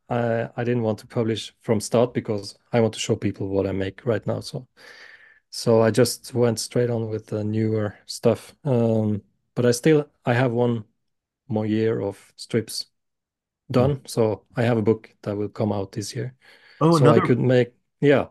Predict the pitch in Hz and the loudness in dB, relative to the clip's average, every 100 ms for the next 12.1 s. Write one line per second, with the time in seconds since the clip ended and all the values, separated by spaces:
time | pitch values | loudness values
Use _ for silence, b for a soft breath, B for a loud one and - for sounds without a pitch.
0 | - - 123 123 127 - 127 120 - 123 | -4 0 2 2 0 -2 -2 -2 -2 -6
1 | - 110 110 107 107 - - 107 - _ | -4 -4 -2 -2 -4 -8 -8 -8 -8 _
2 | 117 117 - 151 - 123 110 110 b b | -2 -2 -2 -4 2 2 2 0 b b
3 | b b 147 - 131 120 110 104 98 - | b b -8 2 2 2 0 0 -2 -4
4 | 107 - 117 135 - 117 113 - 117 98 | -6 -4 -4 -4 -4 -2 -4 -6 -8 -8
5 | _ 127 120 120 110 - - 170 - 185 | _ 2 6 6 4 0 -4 -4 -2 -4
6 | 170 - 165 196 180 156 139 - _ _ | -4 -4 0 2 4 4 2 -8 _ _
7 | _ _ 156 160 147 139 127 127 139 - | _ _ 0 2 4 2 2 0 0 -2
8 | 123 113 107 107 107 104 - 120 - 120 | -2 0 0 0 0 -2 -4 -8 -6 -2
9 | 120 117 117 110 - _ _ _ - - | 0 2 0 -4 -10 _ _ _ -6 2
10 | 143 139 139 117 113 113 139 156 127 123 | 2 2 -2 0 0 0 -2 -2 -4 -4
11 | 123 117 117 - 120 113 104 - 139 - | -6 -4 -4 -4 -6 -6 -8 -4 -4 -4